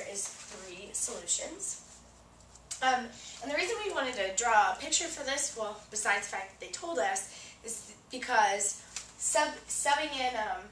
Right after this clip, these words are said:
a hundred x squared minus two in for y is going to give us, like,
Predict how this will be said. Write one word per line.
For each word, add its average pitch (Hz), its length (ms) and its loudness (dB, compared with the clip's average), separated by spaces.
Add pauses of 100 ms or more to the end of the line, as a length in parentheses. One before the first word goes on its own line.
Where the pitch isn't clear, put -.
(180)
a - 60 -10
hundred 277 320 0
x 247 140 -2
squared 240 240 -2
minus 208 380 -2
two 285 160 -4 (160)
in 233 120 -10
for 214 140 -8
y 208 360 4
is 202 120 -2
going 220 200 -4
to 208 60 -6
give 202 120 -4
us, 190 140 -2
like, 175 140 -8